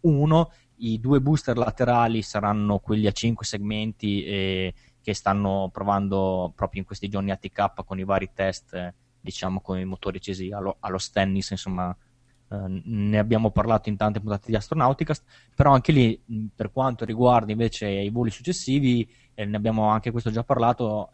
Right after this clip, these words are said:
si deve ancora decidere se passare a, a degli sta-, dei, dei, dei booster solidi,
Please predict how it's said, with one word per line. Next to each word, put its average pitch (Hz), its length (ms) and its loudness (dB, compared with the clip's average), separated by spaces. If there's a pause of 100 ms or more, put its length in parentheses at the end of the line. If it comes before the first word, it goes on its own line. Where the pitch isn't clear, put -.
(120)
si 107 420 -2
deve 113 200 0
ancora 113 240 0
decidere 117 300 -2
se 113 140 -4
passare 117 560 4
a, 104 300 6
a - 420 -8
degli 104 420 2
sta-, 113 680 -2
dei, 101 400 2
dei, 98 640 0
dei 101 120 -2
booster 117 320 -2
solidi, 104 480 2